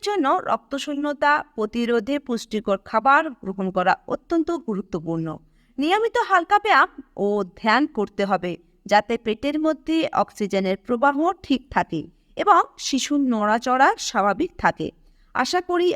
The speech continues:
আজকের ভিডিওটি আপনার জন্য উপকারী হয়েছে। গর্ভের শিশুর নড়াচড়া যে কতটা গুরুত্বপূর্ণ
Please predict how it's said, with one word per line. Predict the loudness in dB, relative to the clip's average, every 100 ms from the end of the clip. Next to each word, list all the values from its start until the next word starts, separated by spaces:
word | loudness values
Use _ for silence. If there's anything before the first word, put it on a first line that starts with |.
| 0
আজকের | -2 0 -4 -2
ভিডিওটি | -2 -2 -2 -2 -2 -2 -2
আপনার | -6 -2 -6 -4
জন্য | -4 -4 -6
উপকারী | -8 -6 -2 -2 -2
হয়েছে। | -2 -4 -2 -4 -4 -10 _ 2
গর্ভের | 2 4 0 -6
শিশুর | -6 -8 -6 -4
নড়াচড়া | -4 0 0 0 0 -2 -2
যে | -2 -6 -2
কতটা | -4 -4 -2 -2
গুরুত্বপূর্ণ | -2 -4 -6 _ -8 -2 0 0